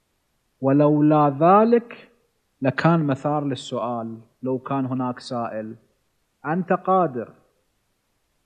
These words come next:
وهذا العمل لا يكلفك شيء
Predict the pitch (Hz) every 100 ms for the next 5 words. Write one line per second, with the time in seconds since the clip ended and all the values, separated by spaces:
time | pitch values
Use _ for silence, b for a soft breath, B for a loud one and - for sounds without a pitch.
0 | _ _ _ _ _ _ _ _ 131 131
1 | 131 151 190 196 175 156 139 160 190 202
2 | 196 180 196 208 196 185 160 165 165 -
3 | 147 135 - 123 117